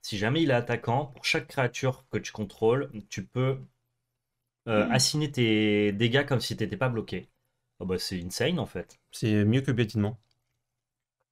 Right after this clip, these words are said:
Speaker 1: Non, parce que ta carte elle est bloquée quand même, mais t'assignes tes dégâts.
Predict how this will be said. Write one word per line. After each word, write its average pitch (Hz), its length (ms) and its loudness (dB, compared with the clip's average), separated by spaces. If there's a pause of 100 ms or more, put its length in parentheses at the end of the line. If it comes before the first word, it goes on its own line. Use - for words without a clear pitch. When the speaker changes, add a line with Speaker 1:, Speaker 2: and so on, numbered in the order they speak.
(240)
Speaker 1:
Non, 120 100 0
parce - 100 -8
que 120 60 -6
ta 120 120 0
carte 139 180 0
elle 113 80 4
est 104 40 -2
bloquée 104 240 0
quand 113 80 0
même, 95 200 -2 (220)
mais 101 120 -4
t'assignes 117 260 -4
tes 110 100 -6
dégâts. 98 200 -4